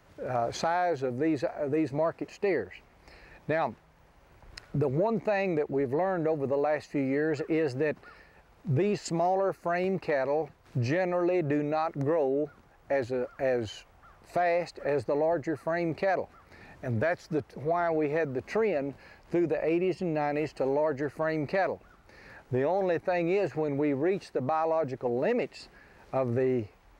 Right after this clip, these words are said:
of the grasslands and of the packing industry and of the consumers, when we put those steaks on the table, we got 'em too big.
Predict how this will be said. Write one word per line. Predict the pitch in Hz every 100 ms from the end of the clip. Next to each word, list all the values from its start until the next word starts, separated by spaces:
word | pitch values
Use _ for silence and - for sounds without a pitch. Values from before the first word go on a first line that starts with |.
| -
of | 135 120
the |
grasslands | 123 156 180 - 156 147 156 170 139
and | 139 139 143
of | 123
the | 120
packing | - 165 170 151 139
industry | 135 123 - 160 170 135
and | 131
of | 127 107
the | 120 117 - - - -
consumers, | 135 123 - 233 170 156 139 -
when | 139 131 123
we | 135 - - 392 -
put | 170
those | - 170 -
steaks | - 180 -
on | 165 147
the | 139
table, | - 220 139 139 - - -
we | 139
got | 135 151
'em | 143
too | - 151
big. | 143 160